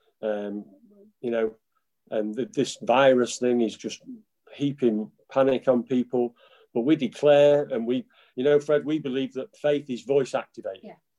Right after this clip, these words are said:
Speaker 1: That's what we teach people. If you speak it out and you believe and you, you attach it to the word of God and you send it forth, it won't return void. It will accomplish that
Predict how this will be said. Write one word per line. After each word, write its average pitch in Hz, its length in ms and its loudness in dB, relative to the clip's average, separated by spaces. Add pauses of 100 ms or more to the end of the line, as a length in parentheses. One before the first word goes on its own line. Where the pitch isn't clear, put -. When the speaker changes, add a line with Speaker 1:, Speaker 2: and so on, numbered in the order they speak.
(240)
Speaker 1:
That's 127 220 -12
what 110 140 -8
we 123 160 -6
teach 131 340 -8
people. 139 440 -2 (400)
If 107 160 -10
you 135 140 0
speak - 680 -4
it 143 80 2
out 147 300 4 (280)
and 113 180 -8
you 127 100 -4
believe 147 600 -2 (280)
and 110 140 -6
you, 127 220 -4 (100)
you 127 280 -4
attach 151 440 -8
it 147 120 -10
to 135 80 -4
the 117 100 0
word 143 340 6
of 127 100 -10
God 143 260 2 (320)
and 110 140 -10
you 135 100 -6
send 143 380 -6
it 143 140 -14
forth, 139 280 -2
it 123 160 -8
won't 143 260 -2
return 110 420 -6
void. 95 280 -8
It 110 140 -14
will 143 180 -2
accomplish 107 520 -10
that - 120 -8